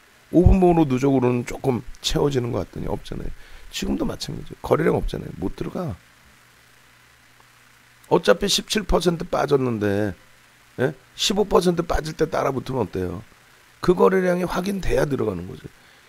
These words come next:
이게 시간이 지나면 지날수록 이십 거래량,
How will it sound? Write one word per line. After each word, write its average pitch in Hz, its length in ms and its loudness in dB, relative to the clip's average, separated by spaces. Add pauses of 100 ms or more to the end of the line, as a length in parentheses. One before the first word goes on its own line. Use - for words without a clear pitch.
(240)
이게 202 160 0
시간이 202 400 2
지나면 156 280 2
지날수록 135 400 4
이십 120 280 2
거래량, 117 540 4